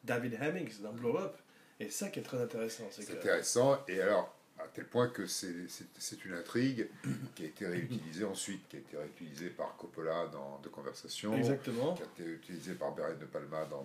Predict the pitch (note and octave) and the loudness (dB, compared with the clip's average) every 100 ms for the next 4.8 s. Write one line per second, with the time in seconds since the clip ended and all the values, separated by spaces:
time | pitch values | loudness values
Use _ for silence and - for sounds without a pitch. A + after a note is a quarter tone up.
0 | C2+ D2+ D#2 G#2 A2+ - - - B2+ B2+ | -8 0 6 6 6 0 -10 -4 -4 -2
1 | - B2 B2+ A#2+ A2+ G#2 A2+ D#3+ - B2+ | -2 0 2 2 2 2 2 4 4 6
2 | D3 D3 D3 C3+ C3+ B2 - F3+ C3 A2 | 6 6 4 4 4 2 -2 -2 -2 -2
3 | A#2+ A#2+ A2 A2+ D#3+ C3+ D3+ D3+ D3+ D3 | 0 0 0 2 2 2 0 -4 -4 -4
4 | C#3+ - - - - B2 C#3 | -6 -8 -8 -10 6 8 10